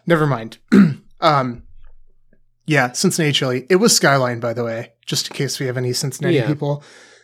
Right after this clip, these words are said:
Speaker 1: Um, I don't get into the whole Skyline v Gold Star thing. Um,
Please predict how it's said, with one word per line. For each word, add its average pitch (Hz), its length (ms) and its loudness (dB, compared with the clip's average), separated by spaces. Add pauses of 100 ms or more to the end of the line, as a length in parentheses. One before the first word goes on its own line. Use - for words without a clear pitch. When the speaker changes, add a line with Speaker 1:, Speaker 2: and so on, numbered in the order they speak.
(160)
Speaker 1:
Um, 127 440 -4
I 180 60 0
don't 190 160 6
get 160 140 2
into 151 160 -2
the 139 100 0
whole 135 160 -4
Skyline 123 640 -2 (180)
v 139 280 -6
Gold 120 260 -8
Star 127 260 -8
thing. 143 380 -8 (680)
Um, 120 420 -8